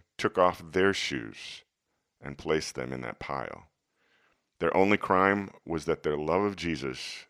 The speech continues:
and their desire to do the right thing led them to hide Jews in their home in an effort to save their lives. Her story of suffering in the concentration camp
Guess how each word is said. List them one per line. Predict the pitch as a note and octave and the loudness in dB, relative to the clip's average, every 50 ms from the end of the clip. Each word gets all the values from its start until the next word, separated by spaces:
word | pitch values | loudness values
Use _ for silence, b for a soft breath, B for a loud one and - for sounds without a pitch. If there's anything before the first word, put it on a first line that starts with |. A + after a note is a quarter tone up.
| _ - | _ -10
and | - D2+ D2 | -8 -6 -6
their | C#2+ | -6
desire | C#2 C#2 C#2+ C2+ C#2+ E2 E2+ F2 F2+ F2+ | -6 -6 -8 -2 2 4 4 6 4 4
to | E2 E2+ | 2 -2
do | D#2 D#2+ F2 | -8 -6 -4
the | D#2+ D#2 | -2 0
right | D#2 D#2 D#2 D#2 D2+ _ | 0 0 0 0 -2 _
thing | - D#2+ C#2+ B1 A#1 A1 A1 A1 b b b b b b b b b b b b | -6 -6 -6 -6 -6 -12 -16 -20 b b b b b b b b b b b b
led | D#2 D#2+ D#2+ F2 F#2+ F#2 | -6 2 4 4 4 4
them | F2+ G2 F#2 F#2 | 4 2 2 2
to | - F#2+ | -2 -4
hide | - - - F#2 F2+ F2 E2+ D#2 | -6 -4 0 2 2 2 2 0
Jews | D2+ C#2+ D2+ D#2+ F2 F2+ F#2+ G2+ F#2+ F#2+ | -4 -6 -2 0 0 0 0 -2 -2 -2
in | F#2 | -2
their | F2+ F2+ E2+ | -2 -2 -2
home | - - - F#2 D#2 C2+ B1+ C2+ C2 | -4 -4 -2 -2 -2 -2 -2 -4 -6
in | B1+ | -6
an | C2+ C2 B1 - | -6 -8 -6 -8
effort | - - - C#2 B1+ | -8 -4 -4 -6 -6
to | - D2 | -6 -8
save | C#2+ - - C2 B1+ B1 | -10 -8 -6 -6 -6 -4
their | A#1+ C2+ C2 | -4 -4 -4
lives. | C2 C2+ C2+ C#2 C2 B1 G#1 G1+ G1+ - - - - - _ _ _ _ _ _ _ _ _ _ _ _ _ _ - | -2 -2 -2 -2 -2 -4 -8 -10 -14 -14 -16 -16 -16 -20 _ _ _ _ _ _ _ _ _ _ _ _ _ _ -4
Her | - D3 D3+ D#3+ | 2 4 4 4
story | - - - - C#2 G#1+ G1+ - - - _ _ _ _ _ _ _ _ _ _ - _ _ _ | 4 0 -2 -2 -2 -2 -2 -6 -10 -16 _ _ _ _ _ _ _ _ _ _ -20 _ _ _
of | - C#2+ - | -18 -12 -8
suffering | - - G#2 G#2 - - D#2+ C2 - - - _ _ _ _ _ _ _ _ _ _ _ _ | -4 -2 -2 -2 0 -2 -4 -4 -4 -8 -18 _ _ _ _ _ _ _ _ _ _ _ _
in | - D#2+ | -12 -10
the | D#2 D2 | -10 -10
concentration | - - E2 D2 - - D#2+ - - F2+ D#2+ D2+ - - C#2 | -8 -8 -8 -8 -8 -10 -12 -6 -4 -4 -2 -2 -4 -10 -10
camp | - - C2+ A1+ G1+ | -12 -12 -12 -12 -12